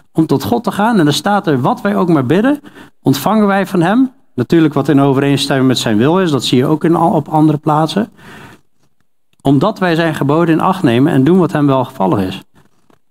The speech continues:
Dus als we nou allemaal gaan doen wat de Heer welgevallig is, man, dan gaan er echt veel gebeden verhoord worden. Ja, ik, eh, ik kijk daar naar uit. Als we dat allemaal gaan doen,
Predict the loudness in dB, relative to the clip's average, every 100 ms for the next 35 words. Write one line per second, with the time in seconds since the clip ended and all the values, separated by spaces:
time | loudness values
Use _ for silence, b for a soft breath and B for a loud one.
0 | _ _ _ _ _ _ -4 -2 0 0
1 | 0 0 0 2 0 0 -2 0 2 4
2 | 2 0 2 2 2 0 -4 -2 0 0
3 | 0 -2 -2 -10 -20 _ _ _ _ _
4 | _ _ _ _ 0 0 0 0 -2 -2
5 | -4 -6 -10 -6 0 0 2 2 2 0
6 | 2 2 2 0 0 -2 -2 -4 -2 -2
7 | 0 -2 -2 -4 0 0 0 0 -2 -4
8 | -6 -8 -4 -4 0 0 2 2 0 0
9 | 0 0